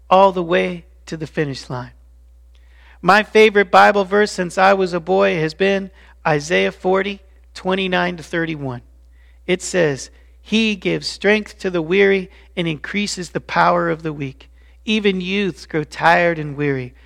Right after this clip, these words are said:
and young men stumble and fall. But those who hope in the Lord will renew their strength. They will soar on wings like eagles. They will run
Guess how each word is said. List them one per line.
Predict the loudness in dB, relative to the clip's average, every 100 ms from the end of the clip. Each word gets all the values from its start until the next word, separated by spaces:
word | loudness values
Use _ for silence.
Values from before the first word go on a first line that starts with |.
| -20 -6
and | -4 0
young | 2 2 0
men | -4 -6
stumble | -10 0 0 2 -2
and | -4 -6
fall. | -6 -6 -6 -16 _ _ -20 -8
But | -8 0
those | 2 2 0
who | -4
hope | -4 2 2 2
in | -4
the | -4
Lord | -4 -2 0 -2 -6 -14
will | -6 -4
renew | -4 -6 -4 -2
their | -2 -4
strength. | -6 -8 -8 -10 -18 -20 -20 _ -10 -2
They | 0
will | 0
soar | -4 -2 4 4
on | 4 0
wings | -4 -2 -2
like | -2 -4
eagles. | -8 -10 -14 -18 -20 -20 _ -20 -2
They | 0 2
will | 0 2
run | 4 4 2 -4